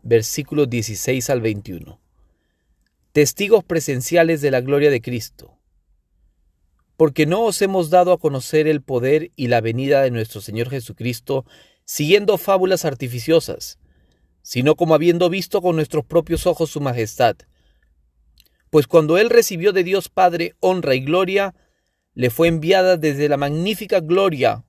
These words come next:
una voz que decía: "Este es mi Hijo amado en el cual tengo complacencia". Y nosotros oímos esta voz enviada del cielo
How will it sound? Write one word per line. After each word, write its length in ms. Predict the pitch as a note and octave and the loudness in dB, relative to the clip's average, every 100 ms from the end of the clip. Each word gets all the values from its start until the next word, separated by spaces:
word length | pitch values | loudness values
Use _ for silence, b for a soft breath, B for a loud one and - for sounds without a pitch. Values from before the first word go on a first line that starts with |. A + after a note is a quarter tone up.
| _ | _
una 240 | E3+ F3 | 2 4
voz 240 | E3 F#3+ - | 2 0 0
que 120 | F3 | -2
decía: 560 | D3 A#2+ F3+ D3+ - _ _ _ _ _ _ _ _ _ | -2 -4 -4 -4 -4 _ _ _ _ _ _ _ _ _
"Este 260 | C3+ E3+ A3 | 2 4 0
es 120 | F3+ | 0
mi 180 | F#3 A3 | -2 -4
Hijo 200 | A3 G#3 | 0 0
amado 440 | F#3 G3+ G3+ G3+ - | 2 2 2 -2 -2
en 100 | E3 | -2
el 140 | D3+ | 0
cual 220 | F3 E3 | 2 0
tengo 280 | F3 E3+ F3+ | 0 0 0
complacencia". 960 | D#3+ C3 - A#2+ D#3+ C#3 A#2+ - - _ _ _ _ _ _ _ _ | 0 0 -4 0 -2 -2 -8 -14 -18 _ _ _ _ _ _ _ _
Y 120 | - F#3+ | -2 2
nosotros 580 | F3+ - A#3+ B3 A#3+ | 2 4 4 4 -2
oímos 440 | G#3 G#3 A#3 A#3 - | 0 -2 -2 -4 -4
esta 260 | A3 - | -6 -2
voz 240 | G3 G#3 G3 | -2 -2 -2
enviada 400 | F#3 F3 F#3+ F#3+ | -4 -2 -2 0
del 200 | E3+ D3+ | -2 -2
cielo 500 | - G3 F#3+ G3 | -4 -2 0 0